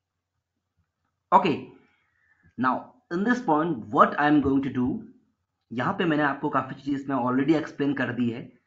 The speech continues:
सबसे पहले मैं यहाँ पे एक छोटा सा बनाऊंगा स्ट्रक्चर, ओके, और उस structure को मैं आप,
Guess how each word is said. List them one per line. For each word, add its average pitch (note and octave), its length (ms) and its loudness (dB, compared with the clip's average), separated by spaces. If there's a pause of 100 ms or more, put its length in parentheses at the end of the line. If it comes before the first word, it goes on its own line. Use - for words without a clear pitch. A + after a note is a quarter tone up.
(300)
सबसे G#3 240 -4
पहले E3 260 0
मैं D#3+ 240 0
यहाँ D3 280 -4
पे D#3+ 100 -2
एक - 260 -8 (120)
छोटा A3 340 0
सा A3+ 80 2
बनाऊंगा D3 380 4
स्ट्रक्चर, C#3+ 680 -6 (500)
ओके, F3+ 240 -6 (260)
और E3+ 160 0
उस G3 120 -4
structure F#3+ 400 -4
को G3+ 100 0
मैं G3 140 2
आप, E3+ 240 4